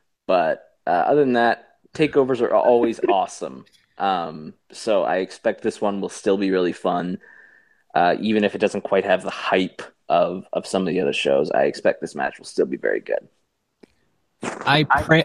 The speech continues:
Speaker 2: I, whoa. I pray that match is taped for N X T television,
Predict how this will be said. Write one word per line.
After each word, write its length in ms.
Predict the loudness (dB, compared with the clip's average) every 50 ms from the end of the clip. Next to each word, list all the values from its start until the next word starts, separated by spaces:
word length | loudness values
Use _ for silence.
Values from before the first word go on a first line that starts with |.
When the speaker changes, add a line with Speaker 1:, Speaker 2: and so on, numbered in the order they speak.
| 2
Speaker 2:
I, 60 | -4
whoa. 1200 | -6 -6 -8 -12 -10 -8 -6 -6 -6 -6 -12 -18 -18 -16 -16 -16 -10 -6 -6 -4 -6 -6 -10 -16 _ _ _ _ _ -20 -20 -20 _ _ _ _ _ _ _ -2
I 80 | 0 0
pray 400 | 0 0 2 4 6 6 6 6
that 200 | 6 4 4 4
match 240 | 2 2 2 0
is 100 | -4 -6
taped 420 | -6 -10 -6 _ 0 0 0 -2 -6
for 360 | -14 -14 -6 -2 0 0 2
N 120 | 2 0
X 120 | 0 -2 -2
T 160 | -2 -2 0
television, 680 | 0 0 0 0 0 -2 -4 -6 -8 -8 -10 -10 -12